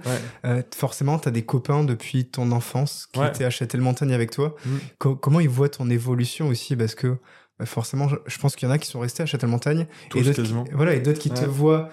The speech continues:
Speaker 2: donc qui va être associé, qui te voient à la télé sur M six, qui te voient lever des millions d'euros. Et co-, comment ils te voient ?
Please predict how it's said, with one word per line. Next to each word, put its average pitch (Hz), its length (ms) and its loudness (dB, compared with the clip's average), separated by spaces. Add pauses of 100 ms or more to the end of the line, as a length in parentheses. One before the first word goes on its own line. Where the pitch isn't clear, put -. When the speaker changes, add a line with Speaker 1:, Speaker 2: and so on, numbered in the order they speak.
(140)
Speaker 2:
donc 120 120 -10
qui 120 100 -8
va 123 80 2
être 123 100 2
associé, 143 460 -2
qui 139 80 -12
te 127 40 -8
voient 120 100 2
à 110 40 2
la 113 60 0
télé 139 240 -8
sur 143 160 -4
M 143 100 2
six, 151 300 -8
qui - 120 -16
te - 120 -10
voient 139 360 -2 (280)
lever 120 300 2
des 123 120 2
millions 131 420 4
d'euros. 135 520 0 (760)
Et 151 60 -6
co-, - 140 -8
comment 156 200 4
ils 156 80 4
te 139 120 -4
voient ? 127 380 0